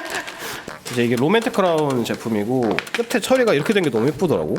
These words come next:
근데 이 가격대에 요렇게 나온 게 시중에 없어. 근데 로맨틱 크라운은 항상 요렇게 시즌마다 괜찮은 제품들이 하나씩 있어서 스타일링 컨텐츠 할 때나 평소에 입으려고 샀어요. 이거 셋업이에요? 아, 그래요?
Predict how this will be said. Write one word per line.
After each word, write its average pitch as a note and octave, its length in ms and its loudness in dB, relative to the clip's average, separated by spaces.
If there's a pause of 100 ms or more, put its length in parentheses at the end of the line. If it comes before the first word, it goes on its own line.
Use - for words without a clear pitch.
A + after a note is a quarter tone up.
(160)
근데 D3+ 120 4
이 C#3+ 220 6
가격대에 E3+ 920 4
요렇게 D#3 280 2
나온 B2 280 2
게 B2+ 380 4 (180)
시중에 C4+ 320 4
없어. - 460 0
근데 - 240 0
로맨틱 G#3 380 4
크라운은 F#3 360 4
항상 G#3+ 560 4
요렇게 D3 360 2
시즌마다 G#3+ 540 2
괜찮은 F3 460 2
제품들이 C3 400 2
하나씩 E3+ 360 2
있어서 A2 500 -2
스타일링 G3+ 460 2
컨텐츠 F3 400 0
할 D#3+ 160 2
때나 D#3+ 260 2
평소에 A3+ 420 4
입으려고 B2+ 440 2
샀어요. A#2 380 0 (160)
이거 D3+ 160 4
셋업이에요? A#3 840 4
아, C3 80 2
그래요? D3+ 540 2